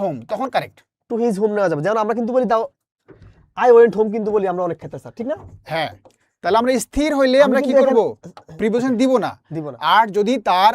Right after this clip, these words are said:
Speaker 1: আগে যদি কি থাকে, his, her, their থাকে, তখন আমরা দিব।
Speaker 2: অবশ্যই তখন একটা to লাগবে বা একটা প্রিপোজিশন
Speaker 1: প্রিপোজিশন
Speaker 2: ইউজ
Speaker 1: দিব।
Speaker 2: করতে হবে। ঠিক আছে।
Speaker 1: তাহলে আমরা দুটো জিনিস খেয়াল করব।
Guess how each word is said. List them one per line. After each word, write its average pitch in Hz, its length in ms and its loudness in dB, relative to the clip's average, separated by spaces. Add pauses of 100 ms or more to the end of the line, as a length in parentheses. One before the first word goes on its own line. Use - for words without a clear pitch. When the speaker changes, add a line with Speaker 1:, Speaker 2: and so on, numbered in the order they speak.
Speaker 1:
আগে 175 340 -2
যদি 214 200 -4
কি 262 140 -6
থাকে, 202 220 -6
his, 208 400 -4
her, 190 280 2 (160)
their 233 220 4
থাকে, 156 280 -8
তখন 269 240 -2
আমরা 302 140 -2
দিব। 190 240 -6 (220)
Speaker 2:
অবশ্যই 196 300 -4
তখন 214 200 -4
একটা 214 240 -8
to 202 80 -4
লাগবে 156 280 -6
বা 147 120 -8
একটা 196 120 -10
প্রিপোজিশন 185 300 -8
Speaker 1:
প্রিপোজিশন 190 300 -4
Speaker 2:
ইউজ 175 80 -6
Speaker 1:
দিব। 190 100 -4
Speaker 2:
করতে 131 100 -12
হবে। 107 100 -18 (220)
ঠিক 302 100 -16
আছে। - 120 -14
Speaker 1:
তাহলে 196 160 0
আমরা 247 140 -2
দুটো 320 140 4
জিনিস 302 140 4
খেয়াল 220 160 -4
করব। 180 280 -6